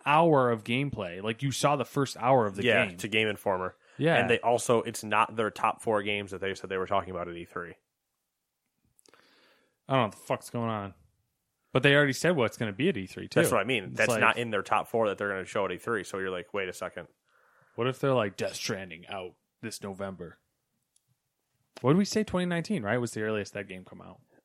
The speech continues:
Speaker 2: I, yeah, we said twenty nineteen when we saw it. Was the earliest it would come out. And that's, I think that, I mean, that's, that's, like, stupid early.
Speaker 1: I know. That's why I don't understand why they're showing it
Speaker 2: Twenty twenty-one is
Speaker 1: again.
Speaker 2: more likely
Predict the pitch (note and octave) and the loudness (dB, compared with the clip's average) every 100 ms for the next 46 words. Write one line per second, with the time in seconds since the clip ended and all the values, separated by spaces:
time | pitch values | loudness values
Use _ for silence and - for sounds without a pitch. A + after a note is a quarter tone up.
0 | _ A2+ B2 - A2 F#2+ G2 A2 A#2+ - | _ 0 0 0 -4 -2 -4 -2 -2 0
1 | A2 G2+ F#2+ - G2 F2 F2 E2+ E2 C#2+ | -2 0 -2 -2 -6 -4 -6 -6 -8 -10
2 | _ _ F2 F2+ F#2 F2 F#2 D#2 D#2+ D2 | _ _ -8 -4 -4 -4 -8 -8 -12 -12
3 | D2 - _ _ _ _ _ _ _ _ | -14 -18 _ _ _ _ _ _ _ _
4 | _ _ A2+ A2+ A2 A#2+ A2+ - F#2+ F2+ | _ _ 2 2 4 2 0 0 -6 -4
5 | F#2 F2+ F2+ - - - - A2+ G#2 - | -6 -8 -12 -16 -18 -18 0 4 4 2
6 | - - - _ _ _ _ _ _ _ | -6 -8 -16 _ _ _ _ _ _ _
7 | _ B2+ - B2 G#2 - - A#2+ G#2 F#2 | _ 0 2 0 0 -4 0 -2 0 -2
8 | F2 E2 D#2+ _ _ _ - - A#2 C3 | -2 -6 -10 _ _ _ -18 0 2 4
9 | G#2+ G2 - _ _ _ - B2 D3 C3 | 2 -2 -18 _ _ _ -2 2 4 6
10 | B2+ A#2+ A2+ C3 D3+ A#2 C3+ A#2+ A2 A2+ | 4 2 4 8 8 6 4 6 8 6
11 | G2 F#2+ F#2 G#2 A2+ E2+ F2 - F2+ | 4 -6 2 6 6 4 -6 -8 -12